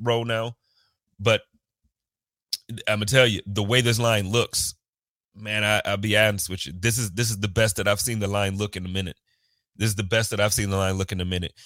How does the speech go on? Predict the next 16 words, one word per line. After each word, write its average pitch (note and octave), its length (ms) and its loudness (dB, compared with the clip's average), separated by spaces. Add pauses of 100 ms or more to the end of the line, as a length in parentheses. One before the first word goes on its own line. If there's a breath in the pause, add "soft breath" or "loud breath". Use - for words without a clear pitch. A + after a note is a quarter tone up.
(260 loud breath)
And G#2 280 2 (200 soft breath)
a A#2+ 60 6
lot D#3 180 8
of D3+ 80 0
this D3+ 160 0
could C#3+ 120 -4
be, C3 360 0 (320)
a A#2+ 80 -2
lot C#3 180 4
of C3+ 80 0
this A#2+ 160 -2
could A#2 140 -6
be, A#2+ 260 2
um, G#2 480 0 (200)
you A#2 100 -6
know, G2+ 240 -2